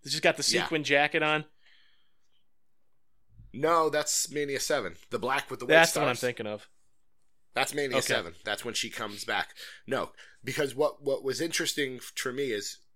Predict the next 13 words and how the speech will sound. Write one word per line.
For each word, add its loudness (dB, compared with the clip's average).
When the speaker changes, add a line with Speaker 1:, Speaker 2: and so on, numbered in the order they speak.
Speaker 2:
WrestleMania -4
four, 0
he -10
wrestles -6
four -6
times, -6
and -12
she -2
wears -6
four -6
different -8
outfits. -4
Speaker 1:
Awesome. -10